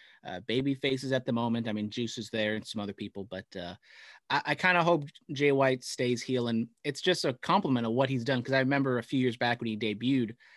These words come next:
as a Switchblade, I wasn't the biggest fan of him, 'cause he just kinda felt like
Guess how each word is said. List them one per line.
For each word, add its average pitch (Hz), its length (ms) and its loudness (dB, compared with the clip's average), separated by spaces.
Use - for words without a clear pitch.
as 117 160 -6
a 113 60 -8
Switchblade, 110 560 -4
I 127 140 2
wasn't 127 400 0
the 120 100 -6
biggest 113 300 -4
fan 120 140 -2
of 117 60 -4
him, 123 60 -6
'cause 180 180 2
he 208 140 -4
just 202 180 4
kinda 170 180 2
felt 170 300 2
like 127 300 0